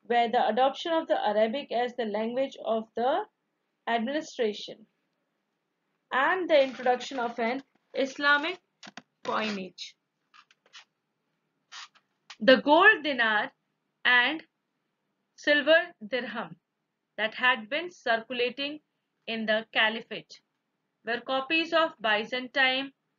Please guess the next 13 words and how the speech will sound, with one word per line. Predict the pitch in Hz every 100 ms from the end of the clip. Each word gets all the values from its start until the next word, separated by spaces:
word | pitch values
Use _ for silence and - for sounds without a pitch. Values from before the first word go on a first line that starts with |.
| _ _ -
and | 247 262
Iranian, | 240 220 208 220 262 330 - _ -
Iranian | 226 233 247 320 311
coin, | 226 202 120 - _ _ _ _ _ _ _ _ _ _ _ -
denarius | 226 240 262 277 285 294
and | 254 233 294 - _ _ _ _ _ 202
drachm, | 247 233 - 208 - _ _ _ _ _ _ _ -
the | 233
symbols | 233 277 277 349 349
of | 349 339
crosses | - 240 233 254 254
and | 247 214 208
the | 208 269